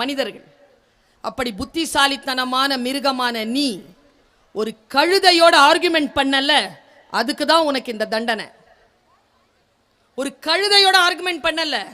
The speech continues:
அதுக்கு தான் தண்டனை. அப்புறம் கழுதை எப்படிப்பட்டது தெரியுமா? தான் எதை சரின்னு நினைக்குதோ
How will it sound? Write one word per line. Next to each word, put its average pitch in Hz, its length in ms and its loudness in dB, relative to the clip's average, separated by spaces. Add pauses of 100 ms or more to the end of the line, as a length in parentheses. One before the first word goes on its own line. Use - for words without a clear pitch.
(100)
அதுக்கு 330 240 -6
தான் 381 180 0
தண்டனை. 208 340 -8 (320)
அப்புறம் 269 340 -4 (1300)
கழுதை 359 300 -2
எப்படிப்பட்டது 294 500 -4 (120)
தெரியுமா? 277 280 -4 (1700)
தான் 240 180 -4 (240)
எதை 285 220 0 (180)
சரின்னு 277 540 -6 (180)
நினைக்குதோ 254 580 -6